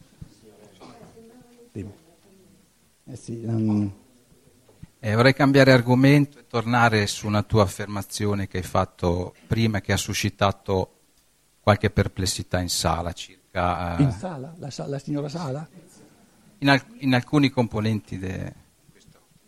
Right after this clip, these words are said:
Speaker 2: ed è la differenziazione o la non differenziazione tra i nervi.
Speaker 1: Mot-, sensori e motori.
Speaker 2: Sensori e motori. Eh, qual è il problema? È un'affermazione che tu hai fatto, che non è solo tua, ma che tu hai fatto propria dall'enfasi con la quale l'hai,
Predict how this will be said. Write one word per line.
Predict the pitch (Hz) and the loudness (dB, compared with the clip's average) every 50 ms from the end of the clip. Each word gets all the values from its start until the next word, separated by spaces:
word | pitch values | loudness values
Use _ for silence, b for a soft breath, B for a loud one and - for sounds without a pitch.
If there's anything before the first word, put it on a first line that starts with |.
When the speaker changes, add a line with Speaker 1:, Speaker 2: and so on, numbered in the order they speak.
| _ _ _ _ _ _ _ _ _ _ | _ _ _ _ _ _ _ _ _ _
Speaker 2:
ed | - 123 120 | -14 -6 0
è | 135 131 127 | 2 2 4
la | 123 120 113 110 104 107 101 | 6 6 6 6 4 2 0
differenziazione | 107 117 113 - - 123 123 120 113 - - 123 110 - - 139 123 110 | -2 -8 -10 -6 -2 0 2 2 2 0 -2 -4 -4 0 2 2 4 4
o | 101 | 2
la | 95 95 | 2 2
non | 98 120 127 123 117 | 4 4 4 4 2
differenziazione | 104 95 - - 95 98 98 92 - - 98 - - - - 95 95 95 92 90 90 87 - - _ _ | 0 -4 -6 -4 -4 -4 -4 -4 -4 -6 -6 -6 -6 -4 -2 0 0 0 -2 -4 -6 -10 -12 -14 _ _
tra | - - 92 85 - | -8 -4 -4 -4 -4
i | - 90 | -6 -8
nervi. | 85 82 80 80 78 76 78 78 82 82 - - _ - - _ _ _ _ _ _ _ _ _ _ _ _ _ _ _ | -10 -8 -10 -10 -12 -12 -14 -14 -14 -16 -16 -18 _ -20 -20 _ _ _ _ _ _ _ _ _ _ _ _ _ _ _
Speaker 1:
Mot-, | - 131 131 135 131 131 - - | -2 2 4 4 4 4 2 0
sensori | 123 - - 147 131 - - 170 175 165 151 | 4 4 6 6 6 6 8 8 8 10 8
e | 139 135 | 6 6
motori. | 131 127 - - - | 6 4 2 0 2
Speaker 2:
Sensori | - 127 110 - - 117 104 101 | 4 4 4 6 6 6 6 4
e | |
motori. | 95 90 90 - - - - - - - _ _ - _ _ _ _ _ _ _ _ _ _ _ - | 2 0 -2 -2 -4 -4 -4 -4 -8 -12 _ _ -20 _ _ _ _ _ _ _ _ _ _ _ -8
Eh, | - 117 104 98 | -4 -2 -2 2
qual | - - 135 131 | 6 8 8 8
è | |
il | 120 107 | 8 8
problema? | - - 101 98 92 95 92 90 87 85 85 85 87 - - - - - _ _ - - | 6 6 4 4 2 0 -4 -4 -6 -8 -10 -14 -14 -16 -18 -20 -20 -20 _ _ -10 -4
È | 120 | -2
un'affermazione | 117 107 - 123 120 127 123 - - 120 113 | -2 2 2 4 4 4 4 4 4 2 4
che | - 113 | 2 2
tu | - - | 4 6
hai | 135 143 | 6 6
fatto, | 123 - - 113 113 120 - - - - 131 123 - - | 6 6 8 8 8 8 6 2 4 4 6 6 4 2
che | - - | -2 -2
non | 95 95 | -2 0
è | 98 95 | 0 -2
solo | - - 98 101 110 - | -2 -2 -2 -2 -2 0
tua, | - 117 110 117 113 110 113 | 0 2 6 8 8 8 8
ma | 104 98 87 | 6 2 -2
che | - - 95 | -2 -4 -4
tu | - - 98 | 0 2 2
hai | 92 - | 2 2
fatto | - 95 - - 110 | 2 0 2 4 2
propria | 101 - 95 98 98 98 - 101 92 90 87 - | 4 6 6 6 6 6 4 0 -2 -2 -2 -4
dall'enfasi | 120 95 90 90 92 92 90 90 - 95 90 - 90 90 | -4 -4 -4 -2 -2 -2 -4 -4 -4 -6 -6 -6 -10 -12
con | - - 90 87 | -8 -8 -6 -6
la | 85 85 | -6 -6
quale | - - 85 87 85 82 82 82 82 | -4 -2 0 0 0 -2 -6 -10 -8
l'hai, | 85 80 82 82 82 78 65 101 | -6 -4 -4 -4 -6 -8 -10 -14